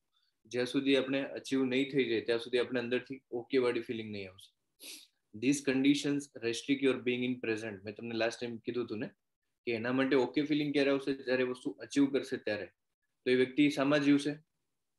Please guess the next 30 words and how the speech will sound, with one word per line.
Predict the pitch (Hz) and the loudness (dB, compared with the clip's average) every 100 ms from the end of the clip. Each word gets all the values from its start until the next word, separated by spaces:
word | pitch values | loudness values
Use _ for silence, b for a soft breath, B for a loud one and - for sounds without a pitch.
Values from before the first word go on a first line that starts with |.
| _ _ _ _ _ _ _ _ - | _ _ _ _ _ _ _ _ -12
Smaller | 117 117 120 | -6 -4 0
worthless | 117 113 127 127 | 0 0 -2 0
વાળો | 120 | 2
વ્યક્તિ | 113 113 123 | 2 -2 -4
છે, | 127 101 | -2 -2
ડિસ્પાઇસ | 107 - 110 113 | -4 -4 -6 -4
વાળો | 113 | -6
વ્યક્તિ | 107 117 | -4 -4
છે, | 120 | -4
શામાં | 123 131 127 | -2 -2 -2
જીવશે? | 127 131 135 _ _ _ _ | -4 -6 -8 _ _ _ _
ડિસ્પાઇસ | 113 117 117 135 131 139 | -10 -6 -2 0 2 4
વાળો | 135 | 4
એમાં | 127 131 123 | 4 2 0
જીવશે | 117 135 | -2 -4
કે | 117 | -4
બધા | 110 123 120 | -4 -4 -4
મને | 123 131 | -2 -4
accept | - 113 - 113 - | -4 -6 -4 -4 -4
કરે, | 104 95 - _ _ 113 | -8 -8 -14 _ _ -10
મને | 117 117 | -4 0
like | 110 104 - | 0 -2 -8
કરે. | 92 - _ _ _ _ - | -14 -16 _ _ _ _ -4
Worthless | 117 117 135 135 | -4 0 0 2
વાળો | 135 131 135 _ | 2 0 -2 _
બધા | 107 107 120 | -8 -6 -6
મને | 117 120 | -2 -2
respect | 110 107 131 123 107 | -2 -2 -2 0 -2
આપે. | 101 98 - _ _ _ _ _ B B _ _ _ - | -4 -8 -16 _ _ _ _ _ B B _ _ _ -4
બરાબર? | 107 127 | -2 -2